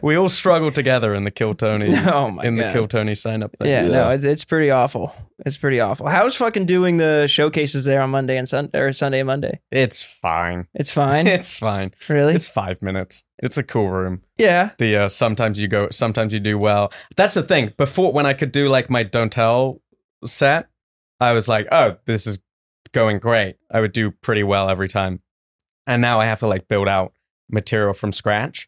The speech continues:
Speaker 2: Mm-hmm.
Speaker 1: Not that that was my only ten minutes, but just, like, trying to figure out, that was my opening for
Speaker 3: That was, like, your best presenting t-
Speaker 1: That was, like,
Speaker 3: five
Speaker 1: how I
Speaker 3: minutes.
Speaker 1: would make a crowd,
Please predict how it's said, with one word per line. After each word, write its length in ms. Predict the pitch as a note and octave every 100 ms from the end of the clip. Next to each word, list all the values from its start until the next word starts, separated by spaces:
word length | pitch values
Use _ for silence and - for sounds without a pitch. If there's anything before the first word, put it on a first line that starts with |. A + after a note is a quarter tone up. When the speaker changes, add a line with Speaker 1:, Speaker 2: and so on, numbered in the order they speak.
| -
Speaker 2:
Mm-hmm. 220 | D3+ C#3+
Speaker 1:
Not 180 | C3+ B2
that 120 | A2
that 100 | G#2+
was 140 | G#2 G#2
my 160 | G#2
only 160 | G#2+ A2
ten 220 | - B2
minutes, 240 | C3 D#3
but 140 | - G#2+
just, 120 | -
like, 140 | G2+
trying 160 | - G#2
to 40 |
figure 280 | G2 A2 G#2
out, 260 | G2+ G2 - _ _ _ -
that 120 | B2
was 180 | A#2+ G#2+
my 300 | A#2 G#2+ G2+ -
opening 560 | A#2 G#2+ A2 G#2 G2 F#2
for 200 | - G#2+ F#2+ F#2
Speaker 3:
That 100 | A2
was, 160 | A2+ A2
like, 180 | G2 G2
your 140 | F#2
best 400 | D#2+ F#2+ F#2 -
presenting 580 | G2+ E2+ E2+ E2+ F2+ F#2 -
t- 140 | - A2 -
Speaker 1:
That 120 | A#3+
was, 120 | C4+ C4
like, 140 | G#3
Speaker 3:
five 100 | -
Speaker 1:
how 120 | F3+
I 100 | F3
Speaker 3:
minutes. 180 | D#3+ C#3+
Speaker 1:
would 40 | D3
make 160 | C#3+
a 80 | C#3+
crowd, 580 | - C3+ A#2+ A#2+ A#2